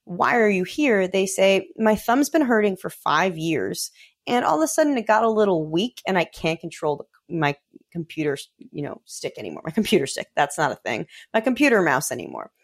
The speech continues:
Um, so we, we talk about what's going on in their life, what their limitations are. Um, and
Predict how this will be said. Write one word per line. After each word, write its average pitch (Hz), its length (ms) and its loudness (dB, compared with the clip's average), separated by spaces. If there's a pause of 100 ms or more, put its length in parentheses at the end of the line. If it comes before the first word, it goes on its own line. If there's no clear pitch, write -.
(300)
Um, 180 460 2 (640)
so - 140 0
we, 233 180 2
we 233 120 0
talk 233 260 2
about 214 400 4 (260)
what's 170 600 -2
going 190 300 2
on 175 140 4
in 170 40 0
their 151 140 0
life, 147 400 0
what 165 300 -2
their 165 140 2
limitations 160 680 -2
are. 143 340 2 (320)
Um, 151 440 0 (200)
and 202 240 2